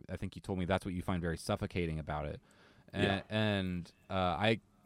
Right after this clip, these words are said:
Speaker 1: can definitely see that point. It, it works for me, but I think, you know, i-, it'd be hard, I'd be hard pressed to see how much further he could push that, you know? So it does seem like the claymation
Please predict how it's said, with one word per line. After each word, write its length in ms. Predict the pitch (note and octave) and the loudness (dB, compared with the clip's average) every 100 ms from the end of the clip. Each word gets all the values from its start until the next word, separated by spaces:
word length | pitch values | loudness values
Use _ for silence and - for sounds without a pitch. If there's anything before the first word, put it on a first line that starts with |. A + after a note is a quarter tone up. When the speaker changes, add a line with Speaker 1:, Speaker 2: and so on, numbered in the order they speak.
| - | -4
Speaker 1:
can 200 | C3+ A#2 | -2 2
definitely 320 | B2+ B2 B2 | 0 0 -4
see 160 | - A#2 | -4 -2
that 180 | G#2+ - | -2 -2
point. 320 | A2 G#2+ - | -2 -2 -2
It, 180 | G2+ F2 | -4 -2
it 60 | G#2 | -2
works 300 | G#2 B2 - | 2 0 0
for 160 | - G2+ | -6 -2
me, 340 | F#2 G2 A2+ - - - - | 0 0 0 -4 -18 -20 2
but 260 | G#2+ F#2+ D2 | 4 6 4
I 100 | G2+ | 0
think, 340 | B2+ - - _ _ _ _ | 0 -2 -12 _ _ _ _
you 120 | A2+ | 0
know, 260 | A2 F#2+ F#2+ | 2 2 0
i-, 160 | - - _ _ _ _ _ _ _ _ - | -6 -16 _ _ _ _ _ _ _ _ -4
it'd 120 | A2 | 0
be 80 | A#2+ | 2
hard, 340 | B2 C3 B2+ | 6 6 6
I'd 220 | A2 B2+ | 2 2
be 80 | B2+ | 2
hard 200 | A#2+ C3+ C#3 | 4 4 4
pressed 180 | B2+ | 0
to 60 | - | -2
see 120 | A#2 | -2
how 140 | G#2+ A2+ | 0 0
much 180 | G#2 | -2
further 300 | - A2+ A2 G2 | 2 4 6 4
he 120 | G2 | 0
could 180 | E2+ - | -4 0
push 240 | A2 - | 0 0
that, 280 | E2+ D2 - - | -2 -2 -6 -4
you 120 | F#2+ | 0
know? 240 | F#2 F2+ F#2+ | 2 0 -2
So 440 | - G#2+ G2 F#2 - - - | 2 4 4 2 -4 -20 -10
it 160 | - G#2+ | -2 2
does 220 | C3+ C3 | 4 4
seem 200 | - C3+ | 2 2
like 360 | B2+ A2+ F#2+ - _ _ _ _ _ | 4 2 0 -10 _ _ _ _ _
the 100 | G#2+ | -8
claymation 840 | - C#3 A#2+ A#2 A#2 - B2+ C3 | 2 4 6 4 2 0 -2 -4